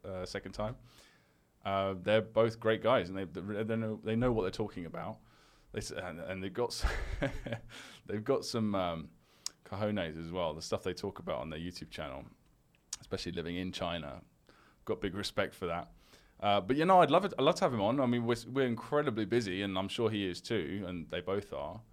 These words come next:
But, uh, I'd be very open to, uh, uh, opening up some sort of communication there.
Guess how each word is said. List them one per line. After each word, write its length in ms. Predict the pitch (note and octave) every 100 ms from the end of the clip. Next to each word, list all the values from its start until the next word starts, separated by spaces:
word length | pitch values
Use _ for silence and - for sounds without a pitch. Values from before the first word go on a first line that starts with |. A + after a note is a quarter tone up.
| - - _ -
But, 280 | G2+ - G#2+
uh, 400 | G2+ G2 F2+ -
I'd 160 | G2+ -
be 100 | E2
very 360 | D#2+ A2 A2+
open 460 | - F2+ - D#2+ - - _
to, 340 | - F2 E2+ D#2+
uh, 240 | D#2+ D2+ - _ _ _ _
uh, 840 | - G1+ - G1+ - _ _ _ F#2+
opening 260 | F2+ F2+
up 120 | D#2+
some 120 | - F2+
sort 220 | - -
of 60 |
communication 640 | - F2+ E2 F#2 F2+ - D#2
there. 180 | D#2+